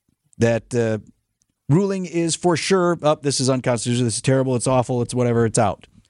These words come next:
That is appealed. Regardless of how the appeal goes,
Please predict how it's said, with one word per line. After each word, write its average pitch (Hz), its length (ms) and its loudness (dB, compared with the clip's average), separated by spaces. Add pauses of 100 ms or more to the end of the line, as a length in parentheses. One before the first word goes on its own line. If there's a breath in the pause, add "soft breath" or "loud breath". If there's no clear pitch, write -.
(420 soft breath)
That 107 160 2
is 101 80 -6
appealed. 190 540 0 (260)
Regardless 147 380 -2
of 139 60 -6
how 143 120 0
the 135 100 -2
appeal 160 300 0
goes, 147 380 0